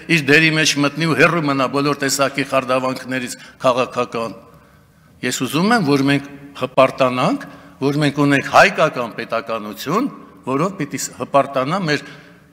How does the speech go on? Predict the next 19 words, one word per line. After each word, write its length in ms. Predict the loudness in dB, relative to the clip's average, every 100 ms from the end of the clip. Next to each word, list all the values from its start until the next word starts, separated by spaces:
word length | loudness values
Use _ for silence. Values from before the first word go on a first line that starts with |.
| _ 2
բազմածա-, 640 | 4 4 0 -2 0 0 0 -4 -8 -12 -18 -18 -20 -18 -14 -14
բազմաշերտ 1400 | 0 0 2 0 0 -2 -12 -20 -20 -20 -8 0 0 0
սփյուռքը։ 460 | -6 -4 -4 -4 -10 -14 -20 -20 -20 _ _ _ _ _ _ _ _ _ _ -2
Եվ 140 | 2
Հայաստանը 540 | 4 4 4 2 2 4
նրանց 240 | 2 2
համար 320 | -2 0 0
լինի 240 | 2 -2 0
երանելի 540 | 2 4 4 2 -2
տեղ, 240 | 0 -2 0
որտեղ 380 | -2 0 -4 2
կարելի 340 | 2 2 0
է 60 | 2
գալ 260 | 2 2
ու 80 | 4
ապրել 480 | 2 2 -2 -2 -4 -14 -8
կամ 260 | -4 0 0
հաճախ 400 | 0 -2 -4 -8
լինել։ 400 | -8 -6 -8